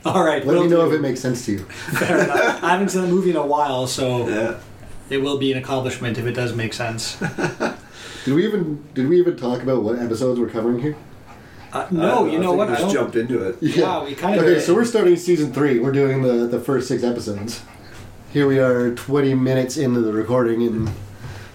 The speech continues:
Speaker 3: Can you edit that and put that at the beginning?
Speaker 2: I could, yeah, I could probably snip it up and put it in there.
Speaker 1: I mean, to be fair, we haven't talked a whole lot about it. It's sort of just been general stuff.
Speaker 3: Yeah.
Speaker 2: We've been all
Speaker 1: Which I think is appropriate if you're coming back to this after a year.
Speaker 2: Yeah,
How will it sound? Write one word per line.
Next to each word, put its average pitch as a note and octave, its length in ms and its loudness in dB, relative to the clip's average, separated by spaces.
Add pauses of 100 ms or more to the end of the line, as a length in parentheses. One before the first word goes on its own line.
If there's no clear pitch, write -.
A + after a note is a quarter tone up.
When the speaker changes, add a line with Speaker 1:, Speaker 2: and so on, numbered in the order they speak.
Speaker 3:
Can A2+ 200 -2
you A#2 80 2
edit A#2 280 0
that A#2 220 2
and A2+ 100 -10
put A#2+ 180 -2
that G2 200 0
at G2 80 -6
the - 60 -10
beginning? B2+ 520 -4 (180)
Speaker 2:
I C4+ 60 0
could, F3 180 -4
yeah, B2 220 0
I D#3+ 160 -2
could C#3 100 -6
probably A#2 420 2
snip A2+ 300 -4
it G#2 60 -8
up G#2+ 160 -6
and A2+ 100 -6
put A#2 120 -2
it G2+ 40 -4
in G2+ 80 0
there. A2+ 180 -4 (280)
Speaker 1:
I G#3+ 80 2
mean, A#3 180 0
to G#3 120 -4
be A3 120 2
fair, E3 220 0
we D#3+ 80 0
haven't D#3+ 360 -2 (760)
talked C3+ 280 -6
a - 40 -4
whole B2+ 320 -2
lot A2+ 220 -2
about A#2+ 180 -2
it. B2+ 40 0
It's C3+ 100 -2
sort G3 120 2
of A#2 80 -2
just D3+ 200 -4
been C#3 180 -2
general C3 460 -2
stuff. A2+ 360 -4
Speaker 3:
Yeah. D3 280 4
Speaker 2:
We've C3 160 4
been - 20 4
all C#3 180 4
Speaker 1:
Which A#2+ 140 2 (180)
I E4 120 0
think D#4+ 180 -2
is C4+ 80 0
appropriate B3 560 -2
if - 80 -4
you're E3 80 -4
coming D#3+ 300 -2
back D3 240 0
to D3+ 80 -4
this B2 240 -2
after C3 320 -2
a A#2+ 60 0
year. A#2+ 600 -2
Speaker 2:
Yeah, B2+ 140 4